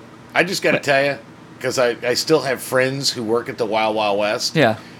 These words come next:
Speaker 1: And one of the things that, uh, when I was there, that you could see Allegiant Stadium being built, and I kept saying, "We've got all this parking space, you know, we've
Speaker 2: Mm-hmm.
Speaker 1: got truck parking lots and all this kind of shit. We need to be prepared because we could make a shit ton of money.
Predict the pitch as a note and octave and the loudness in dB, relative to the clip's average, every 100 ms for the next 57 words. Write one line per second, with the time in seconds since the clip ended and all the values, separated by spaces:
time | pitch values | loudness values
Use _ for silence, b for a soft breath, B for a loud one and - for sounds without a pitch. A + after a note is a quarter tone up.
0 | - A2+ A#2 D3+ D#3 C#3+ C#3 B2+ B2 - | -8 -4 0 2 2 0 -2 -2 -2 -4
1 | G#2+ - - G2+ G2 F#2 - G2+ G#2+ A2+ | -6 -6 -4 0 0 0 -4 -6 -2 0
2 | E3+ C#3 - F2 E2 - - G2 F2 - | 0 -2 -4 -6 -6 -10 -14 -14 -14 -18
3 | - G#2 F#2+ - - G#3 D#3+ F#2+ A2 A#2 | -14 -12 -8 -6 -2 -2 0 -2 0 -2
4 | F#2+ - B2+ B2+ G2+ F2+ F2+ F2 C#3+ G2+ | -4 -6 -4 -4 -4 -4 -6 -4 -2 -2
5 | D2+ E2+ F#2 - B2+ - - D3 C3 G2 | -4 -6 -6 -4 -6 -4 -4 -2 -2 -4
6 | F2+ B B - B2 E3 D3 A#2+ G#2 - | -8 B B -12 0 0 2 -2 -4 -6
7 | - D3+ C#3 A2 F#2 E2 - - F#2 F#2 | -2 -2 -2 -8 -8 -8 -6 -2 -2 -4
8 | - - - A2 C#3 C#3+ C#3+ A2+ - - | -6 -8 -8 -6 -4 -2 0 -2 -2 -6
9 | - B2 - A#2 G#2 G#2+ G#2 G2 F#2+ F2+ | -4 -4 -4 -4 -4 -6 -4 -2 -4 -6
10 | G2+ C#3 - G2 F2 G2+ F2+ B B - | -6 -6 -6 -8 -6 -6 -8 B B -6
11 | C3 D#3+ D3+ A#2+ A2 A2+ G#2+ G2+ B B | -2 0 0 -2 -6 -4 -4 -6 B B
12 | B - A#2+ F#3+ B3 G3+ G#2+ A#2 - G2+ | B -8 -4 2 4 4 2 -4 -2 -2
13 | G2 A2 A#2+ D#3 - G#2+ G2+ A#2+ - C3+ | 0 -4 -2 -2 -4 -4 -6 -6 -4 -4
14 | - A2+ G2+ A#2+ G#3 F3 G#2 F#2+ | -4 -6 -4 0 0 0 -2 -6